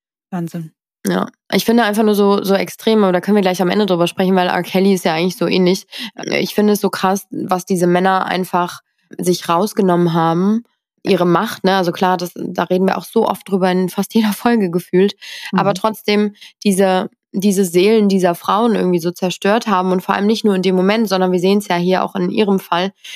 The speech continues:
Speaker 2: dass, ähm, sie danach alkoholkrank wurde, depressiv und ihre Ehe scheiterte. Also es war danach auch alles total schlimm für sie.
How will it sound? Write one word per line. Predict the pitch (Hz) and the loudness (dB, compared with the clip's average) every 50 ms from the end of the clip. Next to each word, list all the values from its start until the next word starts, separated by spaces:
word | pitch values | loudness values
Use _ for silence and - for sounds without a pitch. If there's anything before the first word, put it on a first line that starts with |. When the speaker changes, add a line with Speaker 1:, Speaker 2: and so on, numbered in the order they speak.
| - - - | -14 -6 -4
Speaker 2:
dass, | 196 190 185 - - - | -2 -2 -2 -4 -6 -4
ähm, | 190 190 185 185 190 - - | -2 0 0 -2 -2 -4 -4
sie | 208 180 190 196 180 | -2 2 2 2 2
danach | 196 190 190 196 190 | 2 0 -2 -2 -2
alkoholkrank | - 202 190 - 208 196 202 202 - - 175 175 170 | -4 -4 0 0 2 2 2 0 0 0 -2 -2 -2
wurde, | 170 170 170 170 180 180 | -2 -2 0 0 0 2
depressiv | 170 190 190 - - - - - - 185 180 175 - | 2 0 0 0 -4 -14 -12 -4 0 2 2 2 0
und | - 196 190 | -2 -2 -2
ihre | 190 175 180 | 0 0 0
Ehe | 180 - 208 208 196 | 0 2 2 2 2
scheiterte. | 180 - - 170 170 165 180 165 - 175 | 0 -2 -2 -4 -4 -4 -6 -4 -2 -2
Also | 170 165 175 | -2 -2 -4
es | 180 - - | -6 -2 -2
war | 190 190 | -2 0
danach | 185 190 190 190 220 269 262 247 | 0 0 0 0 0 0 -2 -4
auch | 220 - 202 | -4 -2 -2
alles | 190 175 175 - - | -2 -2 -2 -4 -6
total | - 175 - - 170 165 170 | -8 -10 -6 -4 -4 -4 -4
schlimm | - - 175 165 170 | -4 -4 -4 -4 -4
für | 160 - 160 151 | -4 -6 -8 -2
sie. | 160 180 196 208 | 0 0 0 0